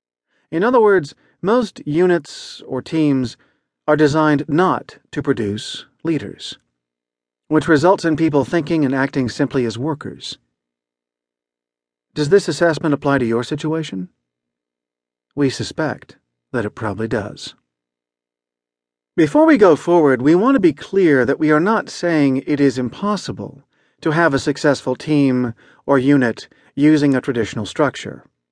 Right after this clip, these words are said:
Obviously, you can. What we are saying is that with, one, all the inherent challenges that currently exist in the workplace,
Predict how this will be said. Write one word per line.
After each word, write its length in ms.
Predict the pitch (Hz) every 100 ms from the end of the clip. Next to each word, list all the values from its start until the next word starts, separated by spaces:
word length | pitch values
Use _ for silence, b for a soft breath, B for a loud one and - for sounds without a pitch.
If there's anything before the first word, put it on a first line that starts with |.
| _ _ _ _ _ -
Obviously, 760 | 175 175 160 135 135 123 113 - _
you 120 | 143 131
can. 460 | 110 95 - 92 _ _ _ _ _ _ _ _ _ _ _ _ _ -
What 160 | 170
we 120 | 190 170
are 80 |
saying 400 | 143 240 247 196
is 120 | 160 139
that 180 | 143
with, 320 | 135 139 131 - _ _ _
one, 420 | - 127 110 139 147 _ _ _
all 220 | - 156 180
the 100 | 180
inherent 420 | 151 160 151 143
challenges 540 | - 151 156 151 156
that 160 | 143 131
currently 400 | - 151 156 135
exist 400 | 120 107 147 143
in 80 | 123
the 60 |
workplace, 680 | 113 131 - 143 131 - -